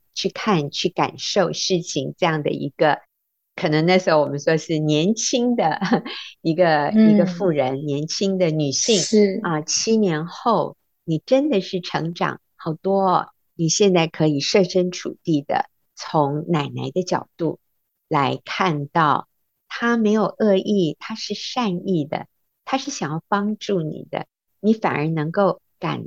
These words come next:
Speaker 1: 恩，哇，真是太奇妙了。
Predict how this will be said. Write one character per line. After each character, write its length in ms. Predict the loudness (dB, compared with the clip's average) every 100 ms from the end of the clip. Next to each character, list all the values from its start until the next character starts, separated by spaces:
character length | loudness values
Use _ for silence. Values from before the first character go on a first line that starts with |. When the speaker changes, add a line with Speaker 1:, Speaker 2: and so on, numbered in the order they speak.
| -2
Speaker 1:
恩， 340 | 2 4 2 -4 _ _ _
哇， 160 | -2 0
真 220 | 4 2
是 360 | 4 4 4 2 _ _
太 200 | -6 -4
奇 300 | -2 -2 -2
妙 260 | -4 -4 -4
了。 220 | -6 -10